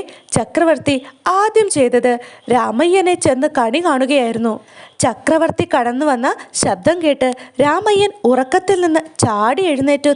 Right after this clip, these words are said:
തൊഴുതു. "എന്താ രാമയ്യൻ, രാത്രി സുഖമായി ഉറങ്ങിയോ?" ചക്രവർത്തി കുശലം ചോദിച്ചു. "അങ്ങയുടെ കൃപ കൊണ്ട് നല്ല ഉറക്കം കിട്ടി," രാമയ്യൻ താണു തൊഴുതുകൊണ്ട് പറഞ്ഞു.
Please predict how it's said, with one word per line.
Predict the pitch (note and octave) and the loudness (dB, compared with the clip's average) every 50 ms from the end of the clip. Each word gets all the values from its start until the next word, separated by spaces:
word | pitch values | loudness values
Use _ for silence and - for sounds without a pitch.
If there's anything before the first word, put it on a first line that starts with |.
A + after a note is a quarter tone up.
| C#4+ - | 0 0
തൊഴുതു. | B3+ G#3+ G#3 B3 - C#4+ C4 - - - - - - _ _ _ _ - - - _ - | 0 0 0 2 2 2 2 0 -4 -10 -20 -20 -20 _ _ _ _ -20 -20 -10 _ -2
"എന്താ | A3 A#3 G#3 G#3 G#3+ C#4+ F4 | -2 -2 -2 0 0 0 2
രാമയ്യൻ, | F#4+ G4 F#4 F4 D#4+ E4+ E4+ E4 E4 D#4+ E4 D#4 - - - - - | 2 2 0 0 0 0 0 0 0 -2 -4 -8 -16 -14 -6 -2 0
രാത്രി | G4 G#4 A4+ A4 - A#4 A#4 A4 - | 2 2 2 2 2 2 2 2 2
സുഖമായി | F4 A#3+ D#4 D4+ C#4+ D4+ D4+ D#4 | 0 2 2 2 2 2 0 2
ഉറങ്ങിയോ?" | D4 B3+ A#3 A#3 A#3+ B3+ C#4+ D4 C4 G#3+ G#3 - - - _ _ - | 2 2 2 2 2 2 2 2 2 0 -2 -6 -12 -20 _ _ -4
ചക്രവർത്തി | - G#3+ G3+ - - E4+ G4 F4+ D4+ A#3+ - - B3+ A#3+ A#3 - - _ - | -4 -4 -4 -4 -2 0 2 2 2 2 0 0 -2 -2 -2 -8 -16 _ -2
കുശലം | - E4 E4 - G#4+ F4+ B3 A#3+ C4+ | 0 0 2 2 0 0 0 0 2
ചോദിച്ചു. | F4+ D4 A3+ B3+ B3 - - A#3+ - - - _ _ _ _ _ _ _ - - _ - - A#3 | 2 2 2 0 0 0 0 -2 -2 -4 -10 _ _ _ _ _ _ _ -20 -20 _ -8 -6 -6
"അങ്ങയുടെ | A3+ G#3+ A3+ B3+ D4+ E4+ E4+ A4+ A4 G4 | -4 -2 0 2 2 2 2 2 2 0
കൃപ | E4+ D4+ A3+ D#4 | 0 0 0 0
കൊണ്ട് | D#4+ D#4+ D#4 C#4+ D#4+ D#4+ D#4 D#4+ - - - - | 0 -2 0 0 0 0 0 -4 -10 -12 -6 -2
നല്ല | A#3+ A#3+ A3+ A3 A#3+ C4+ E4 G4 | 0 0 2 2 4 4 4 4
ഉറക്കം | G4 E4 D4+ D4+ D4+ F4+ G4 F#4+ E4+ | 2 2 0 0 0 0 0 2 0
കിട്ടി," | E4 - - D4 D4 C4+ C#4+ - - _ _ _ _ _ - | 0 0 0 0 -2 -2 -4 -10 -20 _ _ _ _ _ 0
രാമയ്യൻ | G4+ G#4 A#4 A4+ A4 F4 D4 D4+ D4 D4 - - - D#4 | 2 2 2 0 0 0 0 0 -2 -2 -6 -6 -2 0
താണു | D#4 D#4 E4+ F#4+ G#4+ A4 A4+ - | 0 2 2 2 2 2 2 2
തൊഴുതുകൊണ്ട് | C#4 A#3+ A3+ A3+ C4+ B3+ C4 A#3 C#4+ D#4 D4 | 2 2 2 2 0 0 0 0 0 0 -2
പറഞ്ഞു. | A#3+ G#3+ A3+ A#3+ C4 A#3+ | -2 -2 -2 -2 -2 -2